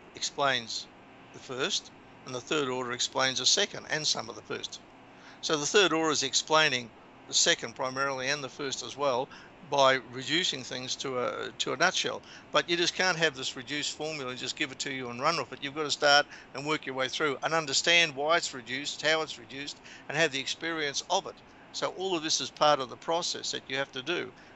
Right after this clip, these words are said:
And, uh, uh, these third order temple levels that people have has to reduce that. Um,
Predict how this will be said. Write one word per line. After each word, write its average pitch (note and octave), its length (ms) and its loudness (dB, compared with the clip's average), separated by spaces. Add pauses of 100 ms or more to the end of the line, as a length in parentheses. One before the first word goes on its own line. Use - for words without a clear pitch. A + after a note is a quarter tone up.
(120)
And, C3 120 -8
uh, B2+ 40 -4
uh, B2 380 2
these D3+ 400 2
third D3 220 0
order B2 220 -2
temple D#3 400 0
levels A2+ 340 -6
that A2+ 140 -12
people A#2 300 -10
have C3 220 2 (340)
has C3+ 140 -2
to - 100 -6
reduce C#3+ 380 2
that. A2 180 -2 (480)
Um, C#3 340 4